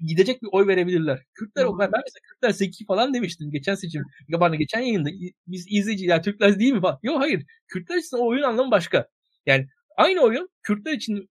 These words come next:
Speaker 1: anlamı başka, Türkler için anlamı başka olabiliyor bazen yani. Onu söylüyorum. <laughs>
Speaker 2: Doğru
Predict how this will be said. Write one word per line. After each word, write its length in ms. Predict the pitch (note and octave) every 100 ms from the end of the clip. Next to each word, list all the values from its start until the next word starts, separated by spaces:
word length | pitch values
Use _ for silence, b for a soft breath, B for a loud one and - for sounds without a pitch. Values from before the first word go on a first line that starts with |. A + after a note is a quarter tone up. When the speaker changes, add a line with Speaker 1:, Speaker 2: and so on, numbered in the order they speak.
| _
Speaker 1:
anlamı 300 | D#3+ F#3 D#4
başka, 320 | D#4+ - D#4+
Türkler 240 | - G#3+ C4+
için 160 | G#3
anlamı 220 | A3 A3+ G3+
başka 260 | F3 -
olabiliyor 420 | F#3+ F3+ E3+ G3+
bazen 280 | D3 B2+ A#2+
yani. 220 | A#2 -
Onu 140 | F#3+ E3+
söylüyorum. 380 | E3 C3+ C3 C3+ -
<laughs> 520 | F3 F3 _ _ -
Speaker 2:
Doğru 220 | G#3 A3